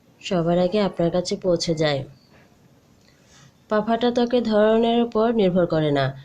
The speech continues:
বরং ভিটামিন সি, ভিটামিন বি থ্রি ও ভিটামিন ই এর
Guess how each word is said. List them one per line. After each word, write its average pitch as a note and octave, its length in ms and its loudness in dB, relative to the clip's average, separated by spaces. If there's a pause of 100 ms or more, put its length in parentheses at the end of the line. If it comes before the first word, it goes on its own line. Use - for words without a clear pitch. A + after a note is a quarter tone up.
(480)
বরং G3 340 4 (480)
ভিটামিন G#3+ 420 4
সি, G#3 240 -2 (120)
ভিটামিন G3 560 2
বি F#3 140 0
থ্রি F3+ 380 -2
ও E3+ 100 2 (100)
ভিটামিন F#3 480 2 (100)
ই F3 100 2 (200)
এর F3+ 200 2